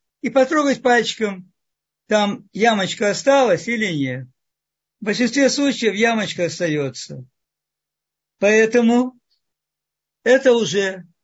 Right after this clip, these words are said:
определённый показатель застоя воды. И это определяется в значительной степени соотношением таких самых важных минералов, как электролитов, будем называть, натрий,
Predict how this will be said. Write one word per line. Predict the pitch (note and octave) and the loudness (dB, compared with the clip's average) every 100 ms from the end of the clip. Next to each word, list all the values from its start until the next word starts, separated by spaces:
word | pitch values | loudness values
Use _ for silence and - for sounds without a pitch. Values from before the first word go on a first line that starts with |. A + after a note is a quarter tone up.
| _ - | _ -10
определённый | F3 G3+ A3 B3+ A#3 A3 | -8 -2 2 4 4 0
показатель | G3+ F#3+ D#3+ G3+ G#3+ A3+ A3 G#3+ _ _ _ _ _ _ | -2 -4 0 2 0 -2 -6 -8 _ _ _ _ _ _
застоя | - F3+ G#3 - E3 C#3+ C3+ - _ _ _ _ _ _ _ _ - | -8 -4 -4 0 0 2 -2 -8 _ _ _ _ _ _ _ _ -4
воды. | E3+ D#3+ C#3 B2 _ _ _ _ _ _ _ _ _ _ _ _ _ _ | 0 0 0 -4 _ _ _ _ _ _ _ _ _ _ _ _ _ _
И | A3 A#3+ A#3 A3 F#3+ F#3+ - _ _ - | 2 4 4 4 0 -2 -10 _ _ 2
это | C4+ C4+ | 2 4
определяется | A#3+ G#3+ F#3+ G#3 F#3+ D#3+ C#3 D#3 | 0 0 -2 0 2 2 0 -4
в | |
значительной | D#3 B3+ A3+ A3 | -4 -4 -4 -6
степени | D#3 A3+ A#3 A3+ D#3+ | -4 -4 -4 -4 -6
соотношением | D3+ G3+ G3 G3+ F#3+ A3+ A3+ F#3 D#3+ D3+ C#3+ _ _ - | -4 -4 -4 -4 -4 0 0 0 -2 -4 -8 _ _ -8
таких | F#3+ G#3+ A#3 | -6 -2 -2
самых | - A#3 G#3+ F3 | 2 2 2 -2
важных | F3+ G#3 E3+ E3+ | 0 0 0 -2
минералов, | F3 F3+ F3+ A3+ A3+ D#3 - _ _ _ _ _ _ | -4 -2 0 0 0 -2 -6 _ _ _ _ _ _
как | - G3+ E3 - _ _ _ _ _ _ _ _ _ _ _ _ - | -2 0 0 -8 _ _ _ _ _ _ _ _ _ _ _ _ -8
электролитов, | D#3 D#3+ D#3+ F3+ F#3+ A#3+ A3+ F#3 | -6 -6 -2 0 2 2 2 0
будем | F#3 F3 E3+ | -4 -6 -4
называть, | D3+ E3+ D3+ C3 | -4 -2 -2 -2
натрий, | D#3+ G#3 A#3+ A3+ A3 A#3 | 0 0 0 0 -2 -4